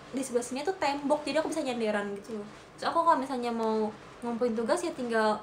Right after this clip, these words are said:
tanganku ke depan gitu ke meja guru, jadi aku nggak usah keluar dari gitu loh, ngerti nggak sih? <laughs> Tapi yang nggak enaknya nggak bisa ketiduran. Aku setiap udah kayak gini, gitu, saya kayak langsung kayak, "Fioni, cuci muka."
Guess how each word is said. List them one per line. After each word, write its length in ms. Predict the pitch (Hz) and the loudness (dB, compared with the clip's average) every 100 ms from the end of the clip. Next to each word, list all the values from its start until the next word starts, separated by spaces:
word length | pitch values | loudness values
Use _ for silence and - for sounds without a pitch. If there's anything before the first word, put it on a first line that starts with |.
| - - - - | -8 -20 -20 -10
tanganku 380 | 233 220 226 - | -4 -2 0 2
ke 60 | 240 | 2
depan 260 | - 403 392 427 | 4 4 4 2
gitu 160 | 339 | -2
ke 120 | 330 359 | -2 -2
meja 200 | 277 262 | 0 0
guru, 180 | 262 339 339 | 0 -4 -2
jadi 160 | 302 | 0
aku 140 | 359 381 | 2 2
nggak 80 | 349 | 2
usah 80 | 294 | 0
keluar 320 | 285 285 285 285 | 2 4 4 2
dari 400 | 262 247 240 - - - - 240 | 2 2 -2 -6 -14 -20 -14 -10
gitu 400 | 240 - 277 240 | -10 -4 2 2
loh, 160 | 233 | 2
ngerti 200 | 269 240 240 | -2 -6 -4
nggak 120 | 220 | -4
sih? 120 | 254 - - - | -8 -14 -12 -4
<laughs> 120 | 320 277 - 440 466 381 339 311 311 - - - - - - - - - - | -4 -4 -6 -6 -4 -6 -10 -16 -18 -18 -18 -18 -20 -20 -20 -20 -20 -20 -6
Tapi 120 | 254 | -2
yang 140 | 311 330 | 2 2
nggak 140 | 269 247 | 4 2
enaknya 160 | 277 320 | 2 2
nggak 120 | 285 | 2
bisa 100 | 254 247 | 0 -4
ketiduran. 500 | 226 220 220 254 262 247 | 0 2 4 2 2 0
Aku 100 | 285 | -2
setiap 220 | 294 247 | -2 0
udah 100 | 233 | 2
kayak 220 | 226 220 | 2 0
gini, 100 | 262 - - - - - - - - - - - 233 | -2 -6 -14 -20 -20 -20 -18 -18 -20 -20 -20 -14 -8
gitu, 140 | 220 233 | -6 -6
saya 140 | 233 233 | -6 -8
kayak 160 | 220 - - - - - - - - - | -8 -10 -18 -20 -20 -20 -20 -20 -20 -18
langsung 220 | - 240 226 | -12 -8 -8
kayak, 120 | 214 - - | -8 -12 -4
"Fioni, 580 | 320 381 427 427 453 554 - - - - | 4 6 6 8 6 4 -4 -18 -20 -12
cuci 240 | 294 302 311 | -6 2 4
muka." 260 | 311 - | 4 0